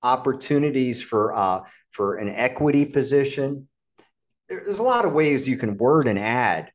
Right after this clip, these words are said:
that gets that next tier of a person that possibly could even partner with you in that business. Or, or at least you can do profit sharing and they can take over the understanding the business side of it for you. I, I didn't know any of the businesses I started. I, I,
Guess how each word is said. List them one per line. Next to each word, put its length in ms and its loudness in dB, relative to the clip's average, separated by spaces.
that 200 -2
gets 300 -2
that 280 -2
next 460 -8
tier 340 0
of 80 -2
a 120 -8
person 400 -2
that 140 -8
possibly 440 -2
could 140 -8
even 200 -6
partner 440 -4
with 180 -6
you 80 -8
in 60 -8
that 180 -10
business. 460 -14
Or, 100 4
or 160 6
at 120 0
least 260 0
you 80 -4
can 120 -4
do 120 -4
profit 480 -2
sharing 440 0
and 100 -2
they 80 -2
can 260 -8
take 280 -2
over 260 2
the 500 -8
understanding 760 -2
the 60 -10
business 460 -2
side 260 0
of 80 -8
it 100 -12
for 240 -2
you. 180 -10
I, 160 -2
I 40 2
didn't 180 4
know 160 2
any 280 -2
of 60 0
the 80 -2
businesses 480 -2
I 80 0
started. 480 -2
I, 100 -2
I, 60 -8